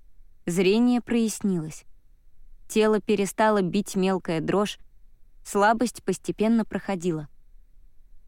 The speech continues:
"А метод работает", — довольно вздохнула я. Прислонилась щекой к рубашке Шейда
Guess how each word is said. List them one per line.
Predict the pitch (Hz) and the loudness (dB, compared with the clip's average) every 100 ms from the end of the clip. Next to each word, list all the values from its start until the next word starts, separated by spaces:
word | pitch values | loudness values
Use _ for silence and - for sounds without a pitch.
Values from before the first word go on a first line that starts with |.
| - - | -8 0
"А | |
метод | 208 214 214 233 | 2 2 0 0
работает", — | 269 240 247 208 240 190 - - - - - | 2 2 2 2 -2 -2 -8 -20 -20 -20 -2
довольно | 202 208 196 190 185 | 2 2 2 2 0
вздохнула | 175 190 165 180 170 | 0 -2 -4 -2 0
я. | 170 165 160 - - - - - - - - - - | 0 -2 -6 -12 -20 -20 -20 -20 -20 -20 -20 -8 -2
Прислонилась | 208 - 208 233 294 269 | 0 2 2 4 2 0
щекой | - 208 - 240 240 | -2 -6 0 0 0
к | |
рубашке | - 170 196 190 - | -2 0 0 -2 -8
Шейда | 156 - 233 226 208 | -8 -2 0 0 -2